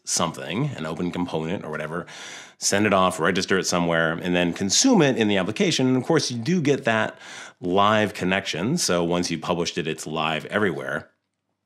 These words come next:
But it's still its own externalized thing. Hmm. Now, there is federated modules as part of Webpack five.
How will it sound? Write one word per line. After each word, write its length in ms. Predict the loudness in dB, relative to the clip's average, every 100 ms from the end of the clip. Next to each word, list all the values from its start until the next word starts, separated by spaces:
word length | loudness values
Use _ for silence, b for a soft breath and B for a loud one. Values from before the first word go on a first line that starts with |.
| _ _ -14
But 360 | 0 2 2 0
it's 160 | -2 0
still 400 | 0 2 4 4
its 160 | 2 2
own 340 | 2 2 0 B B -10
externalized 880 | -4 -2 0 2 2 2 0 -4 -8
thing. 500 | _ -2 -2 -8 -20 _ _ _ B B B B B _ _
Hmm. 240 | 0 0 -4 -16 _ B B B B B 0
Now, 480 | 2 4 4 4 0 B
there 180 | 0 2
is 140 | 2 0 -6
federated 460 | -2 2 4 4
modules 520 | 4 2 0 -6 -8
as 120 | -8 -4
part 200 | -2 -2
of 100 | -2
Webpack 500 | -4 -6 -2 -4 -2
five. 420 | -2 0 -2